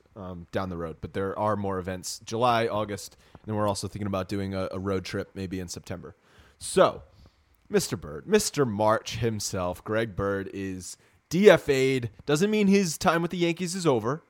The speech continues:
because no one could pick him up. But then we kinda talked about this in our G M plans. It just doesn't make sense to pay him the one point three million dollars that they were gonna have to pay him in arbitration to keep him, a guy who,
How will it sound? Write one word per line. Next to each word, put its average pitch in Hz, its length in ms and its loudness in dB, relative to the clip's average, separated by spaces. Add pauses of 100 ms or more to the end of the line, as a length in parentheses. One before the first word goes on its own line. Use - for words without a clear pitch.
because 113 320 -4
no 104 120 -2
one 127 120 -4
could 131 180 -8
pick 147 160 -4
him 131 80 -4
up. - 300 -2 (440)
But 165 100 -8
then 202 100 -2
we 240 100 2
kinda 220 240 2
talked 160 280 2
about 147 180 0
this 139 160 -8
in 139 60 -4
our 120 100 0
G 110 180 -4
M 113 140 -2
plans. 101 320 -8
It - 80 -18
just - 160 -10
doesn't 170 220 -10
make 117 140 -4
sense 107 280 -6
to - 80 -14
pay 110 160 -6
him 104 220 -4
the 95 100 -6
one 101 180 -6
point 101 240 -8
three 107 200 -10
million 95 320 -8
dollars 82 560 -12 (300)
that - 60 -20
they 120 80 0
were 113 100 0
gonna 117 120 0
have 117 280 0
to 104 60 -10
pay 120 220 -2
him 92 240 -10 (480)
in 117 80 -4
arbitration 117 680 -2 (160)
to 120 120 -14
keep 160 280 -6
him, 90 160 -10 (220)
a 113 80 -6
guy 120 300 2
who, 113 360 2